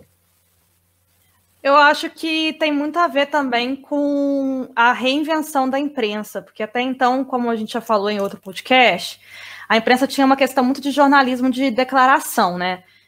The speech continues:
E como ela viveu, vivenciou uma crise de credibilidade, e a partir do momento em que começou a haver um, um, uma maior, é, propagação de fake news e de desinformação, a imprensa teve que um pouco recuperar, assim, as, as raízes e,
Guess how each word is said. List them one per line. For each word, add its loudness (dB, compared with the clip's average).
E -20
como 4
ela 6
viveu, 0
vivenciou 0
uma -2
crise -8
de -18
credibilidade, 0
e -4
a -4
partir -6
do -4
momento -4
em -12
que -16
começou -4
a 6
haver 0
um, -4
um, -6
uma 2
maior, 4
é, 0
propagação -2
de -8
fake -8
news -2
e -10
de -18
desinformação, -2
a 2
imprensa 0
teve -2
que -6
um 0
pouco 0
recuperar, 2
assim, -6
as, -8
as -4
raízes -2
e, -8